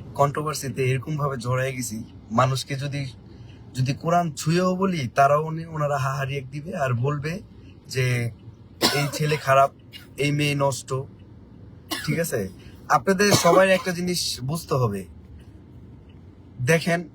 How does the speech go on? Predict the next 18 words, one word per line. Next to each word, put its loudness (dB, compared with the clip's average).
আপনারা 4
আমাদের 0
লাইভ 2
ভিডিও -2
দেখেন, -4
কিন্তু -4
আমাদের 2
মনে 2
কি 0
চলে 0
এটা 0
একমাত্র -2
আমরা 0
জানি। -8
ঠিক -6
আছে, -4
যার 4
যতটুক -2